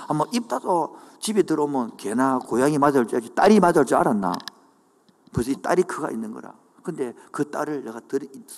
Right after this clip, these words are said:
그래, 뭣도 모르고 제일 먼저 맞이해 주는 사람을 드리겠다. 그 번제 드리겠단 말이에요. 근데 이 딸을, 이제 학설이 두 개 있습니다. 실제로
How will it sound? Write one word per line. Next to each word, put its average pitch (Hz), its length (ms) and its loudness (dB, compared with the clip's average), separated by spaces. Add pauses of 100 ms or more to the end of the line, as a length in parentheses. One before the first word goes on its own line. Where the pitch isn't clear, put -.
(280)
그래, 160 180 -2
뭣도 127 320 2
모르고 165 560 2 (380)
제일 139 180 0
먼저 131 300 0
맞이해 131 320 0
주는 113 180 -4
사람을 110 320 -8
드리겠다. 117 500 -4 (640)
그 - 80 -16 (120)
번제 170 320 8
드리겠단 104 480 -8
말이에요. - 260 -18 (160)
근데 160 480 -2 (240)
이 160 100 -4
딸을, 151 800 -2 (640)
이제 131 100 -4
학설이 156 360 -6
두 117 100 -6
개 135 140 0
있습니다. 113 560 -4 (560)
실제로 214 840 0